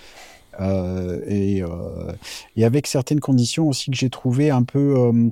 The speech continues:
euh, pouvant laisser place à de l'interprétation si jamais il y a un problème. C'est-à-dire que, euh, il faut que, euh, le développeur puisse répondre rapidement, euh, à des demandes de, d'Apple si Apple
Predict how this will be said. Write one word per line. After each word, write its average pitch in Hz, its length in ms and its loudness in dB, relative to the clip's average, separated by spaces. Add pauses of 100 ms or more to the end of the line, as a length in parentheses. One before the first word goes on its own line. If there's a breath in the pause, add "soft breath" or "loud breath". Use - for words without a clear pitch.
(400 loud breath)
euh, 117 120 -2
pouvant 139 320 -2
laisser 135 400 0
place 143 440 -2
à 127 60 0
de 120 140 2
l'interprétation 127 840 -2
si - 160 -4
jamais 117 300 2
il 127 60 4
y 117 40 4
a 113 60 2
un 113 100 0
problème. 104 480 -2
C'est-à-dire 104 580 -6
que, - 120 -8
euh, 98 580 0
il 101 140 -4
faut 131 320 -2
que, 120 180 -4
euh, 113 460 2
le 104 220 0
développeur 107 640 -2
puisse - 280 -6
répondre 123 560 -2
rapidement, 123 840 0 (520 loud breath)
euh, 95 600 -4
à 110 140 -2
des 113 200 0
demandes 123 460 4
de, 101 240 0
d'Apple 131 500 0
si - 420 -4
Apple 143 440 0